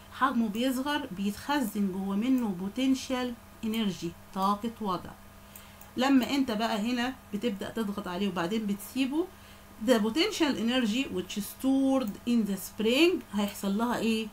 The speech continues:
It changes into kinetic energy، هتتحول لكاينيتيك انرجي، هتخلي الكار تتحرك. Question number eight،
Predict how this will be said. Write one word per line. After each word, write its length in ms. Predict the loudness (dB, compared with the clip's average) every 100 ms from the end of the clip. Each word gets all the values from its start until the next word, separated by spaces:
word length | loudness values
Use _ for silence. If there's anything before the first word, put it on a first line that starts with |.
| -8
It 120 | -8 -2
changes 460 | 2 4 4 2 -4 -6
into 460 | -4 -4 -2 -4 -6 -4
kinetic 560 | -2 0 0 -2 -4
energy، 320 | -2 0 -2 -8
هتتحول 560 | -12 -14 -8 -6 -4 -4
لكاينيتيك 520 | -4 -6 -6 -6 -8 -8
انرجي، 460 | -4 -4 -2 -4 -6 -10 -14
هتخلي 440 | -12 -6 -4 -2
الكار 540 | -4 -4 -2 2 0 -2
تتحرك. 420 | -8 -10 -6 -6 -8 -18 -20 -20 -20 -20 -20 -20 -20 -20 -20 -20 -20 -14 2
Question 320 | 2 2 -2 0
number 220 | -2 -2 -2 2
eight، 280 | 4 4